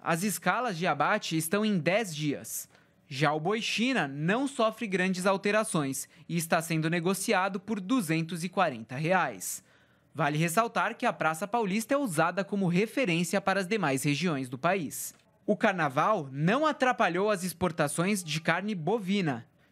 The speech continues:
Segundo a Secretaria de Comércio Exterior, a secex, os embarques de fevereiro alcançaram a marca de cento e quatro mil novecentas e dez toneladas.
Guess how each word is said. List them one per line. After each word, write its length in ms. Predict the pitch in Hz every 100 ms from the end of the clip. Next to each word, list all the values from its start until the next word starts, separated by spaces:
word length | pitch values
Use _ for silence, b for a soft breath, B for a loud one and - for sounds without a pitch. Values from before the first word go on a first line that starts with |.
| -
Segundo 480 | - 180 160 175 170
a 60 |
Secretaria 680 | 165 165 165 160 147 156 151
de 120 | 151
Comércio 560 | 170 185 160 151 151 202
Exterior, 680 | 190 190 151 151 220 175 -
a 140 | - 147
secex, 760 | - 135 - 190 220 - - b b b -
os 220 | 180 165
embarques 540 | 165 160 226 - 214
de 80 | 180
fevereiro 720 | 185 170 147 151 208 165 127 B B
alcançaram 760 | 147 175 180 190 160 170 196 220
a 80 | 160
marca 420 | 160 190 202 185
de 180 | 156 156
cento 480 | - - 226 285
e 60 | 285
quatro 420 | - 208 180 170
mil 300 | 165 233 294
novecentas 720 | 269 233 208 190 196 202 214 202
e 80 |
dez 320 | 190 151 139 -
toneladas. 880 | 151 160 190 156 107 92 - -